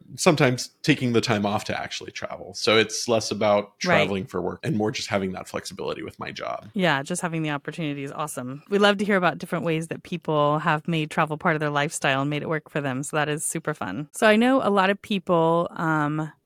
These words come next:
Speaker 2: sometimes like me, they, they accrue a whole bunch of points and then they're like, "What's the best way to use this?" And that's the point that they get overwhelmed 'cause they're like, "Okay, I,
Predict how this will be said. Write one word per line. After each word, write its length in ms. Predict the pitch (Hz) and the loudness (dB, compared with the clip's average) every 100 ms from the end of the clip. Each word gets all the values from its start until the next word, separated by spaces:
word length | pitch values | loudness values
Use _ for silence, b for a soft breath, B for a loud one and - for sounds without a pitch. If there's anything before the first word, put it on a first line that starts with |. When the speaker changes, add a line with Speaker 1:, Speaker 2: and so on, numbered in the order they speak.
| _ | _
Speaker 2:
sometimes 420 | - 214 202 180 | 0 2 2 2
like 200 | 175 170 | 2 0
me, 180 | 190 165 | 2 2
they, 220 | 156 156 - | 2 0 0
they 120 | - 160 | 0 0
accrue 200 | 180 190 | 2 0
a 60 | |
whole 120 | 185 | 2
bunch 200 | 180 175 | 0 0
of 60 | 175 | -2
points 300 | 180 160 - | -2 -2 -2
and 80 | 165 | -4
then 180 | 165 160 | -2 0
they're 120 | 151 | -2
like, 200 | 147 143 | -2 -6
"What's 380 | - 170 156 - | -4 -2 -2 -4
the 100 | 175 | -2
best 420 | 165 156 - - | 0 0 -2 -6
way 440 | 151 139 175 247 - | -4 -2 -2 -4 -8
to 140 | 185 | -6
use 240 | 156 147 147 | -4 -4 -2
this?" 280 | 151 226 | -4 -2
And 140 | 175 160 | -2 -2
that's 220 | 147 - | -2 -4
the 80 | 170 | -8
point 340 | - 160 156 | -4 -4 -2
that 140 | 165 165 | -4 -4
they 100 | 151 | -4
get 140 | 151 | -2
overwhelmed 600 | 160 160 156 135 175 254 | -2 0 0 2 2 0
'cause 140 | 208 | 0
they're 80 | 170 | 0
like, 220 | 151 147 | 0 0
"Okay, 240 | 160 180 147 | -2 0 0
I, 140 | 143 | 0